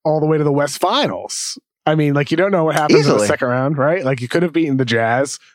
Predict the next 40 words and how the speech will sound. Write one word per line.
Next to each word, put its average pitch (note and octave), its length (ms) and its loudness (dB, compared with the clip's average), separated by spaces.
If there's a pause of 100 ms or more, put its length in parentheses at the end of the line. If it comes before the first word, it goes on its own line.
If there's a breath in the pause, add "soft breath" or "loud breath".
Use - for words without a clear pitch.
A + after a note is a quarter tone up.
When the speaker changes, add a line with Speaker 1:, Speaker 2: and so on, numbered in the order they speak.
(100 soft breath)
Speaker 1:
could F#3+ 140 2
have G3+ 80 2
advanced. C#3+ 580 -2
Maybe F3 460 0
they A#3+ 100 2
go B3 140 0
all C#4+ 180 2
the E4 80 -2
way E3+ 160 2
to C#3+ 60 -2
the C3 140 -2
N B2 120 -2
B A#2 120 -4
A A#2 100 -2
Finals G#2+ 420 -4
if G#2+ 60 -8
they B2 100 0
get C3 200 -2
past - 440 -4
Speaker 2:
I - 80 4
think A#3 140 2
they C4+ 60 6
would B3 80 6
have G#3 80 2
Speaker 1:
Kawhi - 20 4
and - 0 -
the E3 60 4
Speaker 2:
lost D3+ 100 2
the B2+ 80 0
Speaker 1:
Clippers. - 160 -4
Speaker 2:
Suns, F#2 400 -4
but G#2 180 0
they B2 100 0
could D#3+ 120 -4
have E3 100 0
beaten A2 140 -2
the F#2+ 60 -2
Jazz, F2 320 -4
I F2 60 -10
think. - 220 -18